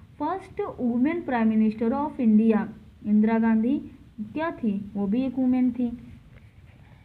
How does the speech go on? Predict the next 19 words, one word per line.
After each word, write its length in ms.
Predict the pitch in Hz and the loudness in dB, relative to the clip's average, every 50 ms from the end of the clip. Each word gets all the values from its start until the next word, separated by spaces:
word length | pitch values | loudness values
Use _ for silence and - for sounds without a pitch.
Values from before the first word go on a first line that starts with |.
| - - - - - - 240 | -20 -20 -20 -20 -12 -8 -6
Nowadays, 760 | 240 247 254 277 294 330 339 294 247 254 247 254 285 339 370 - - - - - - - - - - - - - - - - - - - 214 | -4 -2 -2 -2 -2 -2 -2 0 2 2 2 2 2 0 -4 -6 -10 -18 -20 -20 -20 -20 -20 -20 -20 -20 -20 -20 -20 -20 -20 -18 -8 -2 2
men 320 | 214 214 226 240 269 311 392 415 - - - - - - - - - - - - 226 | 2 2 4 2 0 -2 -2 -6 -10 -14 -18 -20 -20 -20 -20 -20 -20 -20 -12 -6 -4
are 240 | 226 247 285 320 339 - - | -2 -2 -2 -2 -4 -4 -2
also 500 | 240 220 220 220 220 214 - - 330 320 - - | 0 2 2 2 2 0 -2 -4 -6 -4 -2 0
taking 380 | 254 233 226 226 - 302 311 320 | 0 0 0 0 0 -2 -2 -2
up 160 | 320 302 285 240 - - - | -2 -4 -6 -8 -6 -2 0
jobs 680 | 214 214 226 240 262 - - - - - - 214 196 202 | 2 2 2 0 -2 -4 -6 -14 -16 -10 -8 -6 -4 -4
that 220 | 220 226 262 302 - - - | -2 -2 -2 -4 -6 -6 -4
were 280 | 226 226 254 285 - - | -2 0 0 -2 -2 0
earlier 500 | 220 214 208 208 208 214 214 240 269 302 359 - - - - - - - - - - - - - - 226 | 0 2 4 4 4 4 4 2 0 -2 -4 -8 -14 -20 -20 -20 -20 -20 -20 -20 -20 -20 -18 -6 0 0
mostly 640 | 226 220 220 220 220 220 226 247 269 311 311 254 | 2 2 2 0 -4 -6 -4 -4 -2 -2 0 0
done 260 | 226 233 240 240 233 240 | 0 0 0 0 0 0
by 260 | 240 254 294 311 311 | 2 2 2 2 2
women। 400 | 277 240 226 226 226 233 233 208 185 180 - - - - - - - - - | 2 4 6 6 6 6 4 2 0 0 -4 -10 -14 -20 -20 -20 -16 -8 -4
For 120 | 226 240 | -4 -2
example, 680 | 254 277 233 226 226 226 208 208 202 208 202 214 262 294 311 311 - - - - _ - | -2 -2 -2 -2 -2 -2 0 0 0 0 -2 -2 -6 -6 -6 -10 -12 -20 -20 -14 _ -4
men 240 | 214 220 240 269 277 | -2 -2 -2 -2 -4
work, 320 | 262 233 226 226 240 277 285 - - - - - - - - - - - - - 220 | -2 -2 -2 -2 -2 -4 -6 -8 -12 -18 -20 -20 -20 -20 -20 -20 -20 -20 -14 -8 -4
uh, 200 | 214 214 220 | -4 -4 -4